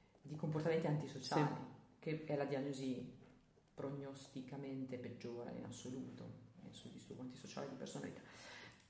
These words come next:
Speaker 1: In molti individui con D D I i sintomi della iperati-, iperattività motoria diventano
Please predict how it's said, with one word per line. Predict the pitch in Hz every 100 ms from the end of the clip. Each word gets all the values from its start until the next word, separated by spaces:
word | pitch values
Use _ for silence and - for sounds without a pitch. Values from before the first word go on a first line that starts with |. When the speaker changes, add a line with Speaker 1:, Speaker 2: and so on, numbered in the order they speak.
| -
Speaker 1:
In | 208
molti | 214 - - 294
individui | 262 202 202 202 262 302
con | 202 180
D | 175
D |
I | 180 175 165 160
i |
sintomi | 151 214 208 160 156
della | 156
iperati-, | 147 151 151 -
iperattività | 196 190 160 160 175 175 -
motoria | 160 170 165 190 202 254
diventano | 220 175 180 190 190